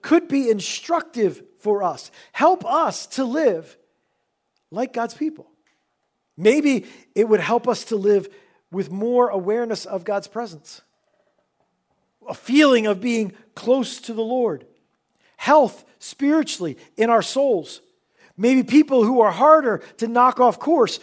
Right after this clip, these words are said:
by the things that happen in life. Maybe we could live with more peace. Maybe we could live with more power. We could live with more love for one another. In other words,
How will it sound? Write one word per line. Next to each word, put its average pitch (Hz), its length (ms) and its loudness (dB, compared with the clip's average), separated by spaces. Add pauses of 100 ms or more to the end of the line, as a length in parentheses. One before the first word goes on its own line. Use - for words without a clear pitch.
(140)
by 214 140 2
the 214 100 -2
things 262 320 -4
that 233 160 2
happen 233 460 -2 (180)
in 214 160 -2
life. 247 420 -2 (220)
Maybe 285 380 4
we 240 160 0
could 226 180 -2
live 233 320 -2
with 208 160 -4
more 196 220 -6
peace. 285 440 -4 (200)
Maybe 277 260 2
we 254 160 0
could 226 140 -4
live 240 240 -4
with 190 160 -8
more 196 160 -6
power. 247 500 0 (160)
We 226 100 -4
could 220 140 -4
live 233 180 -4
with 226 140 -8
more 220 320 -2 (160)
love 262 380 2
for 226 180 -8
one 196 160 -4
another. 165 380 -6 (260)
In 220 160 -2
other 349 240 6
words, 202 460 0